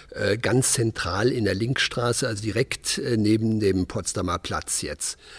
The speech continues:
Er musste also dann von Neuwestend bis zur Linkstraße immer hin und her, wie auch immer in den Jahren dann, äh, kommen. Und die mussten dann, mussten dann Verträge machen für, äh, unter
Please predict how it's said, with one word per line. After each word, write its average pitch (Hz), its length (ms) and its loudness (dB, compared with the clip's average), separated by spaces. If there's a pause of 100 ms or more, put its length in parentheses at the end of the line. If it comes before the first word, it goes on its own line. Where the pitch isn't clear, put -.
(180)
Er 104 60 0
musste 110 280 2
also 95 160 2
dann 95 160 4
von 95 220 -2
Neuwestend 98 640 2
bis 95 160 -4
zur 98 100 -4
Linkstraße 92 560 0
immer 85 140 -2
hin 92 240 2
und 85 140 -4
her, 104 260 -2
wie 101 120 0
auch - 140 -4
immer 110 300 2
in 101 100 -4
den 95 180 0
Jahren 92 440 -2 (360)
dann, 98 300 4
äh, 92 480 0
kommen. 113 440 4 (1040)
Und 117 180 6
die 117 60 0
mussten 113 380 4
dann, 101 260 2
mussten 107 300 0
dann 90 180 0
Verträge 117 560 2
machen 98 460 0
für, 101 560 2
äh, 107 100 2
unter 110 540 2